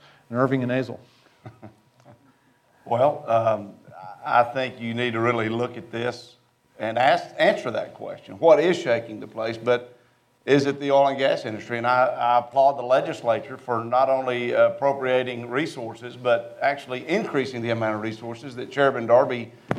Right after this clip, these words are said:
Speaker 2: under his leadership for the Bureau of Economic Geology, to,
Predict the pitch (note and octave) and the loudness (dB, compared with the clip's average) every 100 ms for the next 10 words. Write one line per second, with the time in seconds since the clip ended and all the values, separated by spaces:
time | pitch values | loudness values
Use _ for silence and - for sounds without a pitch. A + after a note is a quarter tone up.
0 | - - C#3 B2+ A#2 B2+ A2+ B2+ D#3+ C#3+ | -6 0 2 2 0 -4 -2 -2 -2 -6
1 | - A#2+ C#3 C3 A#2 A2 C3 C3+ A#2+ C3 | -10 -12 -10 -10 -10 -4 0 2 4 2
2 | B2+ B2+ B2 B2 A#2 A#2+ C3 D#3 G#2 G#2 | 2 0 0 -4 -2 4 4 4 -2 -6
3 | A2+ A#2 C3+ A#2 A2+ | -10 -6 -2 -2 -2